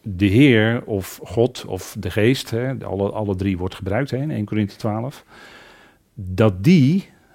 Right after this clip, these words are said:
al die leden bij elkaar plaatst in dat lichaam van Christus. En dan bent u betrokken bij een aantal medebroeders en zusters, dat zijn we allemaal, op onze eigen plek waar we zijn.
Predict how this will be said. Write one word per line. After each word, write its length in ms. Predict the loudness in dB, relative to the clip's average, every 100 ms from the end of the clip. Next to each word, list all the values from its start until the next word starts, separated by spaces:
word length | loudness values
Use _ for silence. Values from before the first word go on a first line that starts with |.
| _
al 220 | -4 -2 0
die 160 | 2
leden 480 | 4 4 4 2 2
bij 240 | 2 0
elkaar 520 | 0 -4 -4 -4 -4 -6 -2
plaatst 760 | 0 2 -2 -6 -14 -18 -20 _ _
in 160 | 0 2
dat 140 | 2
lichaam 280 | 0 0 -4
van 120 | -4
Christus. 560 | -4 -6 -10 -12 -16 _ _ _ _ _ _ _ -8
En 140 | -4
dan 140 | -2
bent 200 | 0 -2
u 180 | -2 -2
betrokken 640 | -2 -4 -2 -2 0 -2
bij 340 | -2 -2 -4 -6
een 120 | -6
aantal 560 | -4 -4 -2 -4 -4 -10 -4
medebroeders 640 | -2 0 0 -2 -2 -2
en 100 | -4
zusters, 320 | -6 -6 -8
dat 80 | -6
zijn 200 | -6 -6
we 60 | -6
allemaal, 460 | -6 -4 -4 -4
op 200 | -6 -8
onze 200 | -8 -8
eigen 260 | -8 -8 -6
plek 240 | -2 -2
waar 220 | -2 -6 -4
we 80 |
zijn. 360 | -6 -6 -6 -8